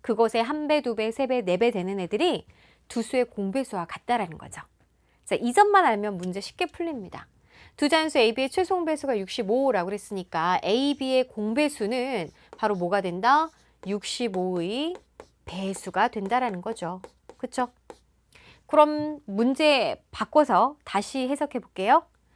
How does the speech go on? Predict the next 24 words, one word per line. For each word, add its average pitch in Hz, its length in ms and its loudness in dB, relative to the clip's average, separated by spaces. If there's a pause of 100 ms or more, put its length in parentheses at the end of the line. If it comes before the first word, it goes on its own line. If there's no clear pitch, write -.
(460)
육십오의 330 500 4
배수 233 300 0
중 302 300 -2
삼백에 403 520 0
가장 - 340 -12
가까운 349 440 -4
수를 370 260 -2
구하시오라는 339 1040 0
뜻이죠. 233 460 -8 (800)
자, 175 140 -2
그러면 226 500 2
우리 185 180 -4
육십오의 269 460 0
배수를 196 320 -6
한번 214 240 -4
나열을 185 380 0
해보죠. 220 640 4 (360)
육십오의 196 540 0
한 370 320 0
배, 339 500 8 (640)
두 254 160 0
배는 320 300 0
어때요? 202 400 -4
백삼십. 247 1000 -2